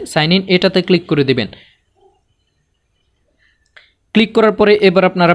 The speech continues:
প্লেতে ক্লিক করে দিবেন। তো এখানে সিস্টেমটা হচ্ছে নিচে দেখতে পাচ্ছেন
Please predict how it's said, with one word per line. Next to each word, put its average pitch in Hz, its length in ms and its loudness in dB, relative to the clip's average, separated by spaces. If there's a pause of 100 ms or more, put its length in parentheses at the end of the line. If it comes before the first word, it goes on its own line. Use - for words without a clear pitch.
প্লেতে 190 360 2
ক্লিক 175 240 0
করে 165 200 2
দিবেন। 196 160 0 (120)
তো 208 40 6 (160)
এখানে 226 240 0 (120)
সিস্টেমটা 208 460 0
হচ্ছে 208 220 0 (140)
নিচে 190 200 0 (100)
দেখতে 185 260 0
পাচ্ছেন 180 260 0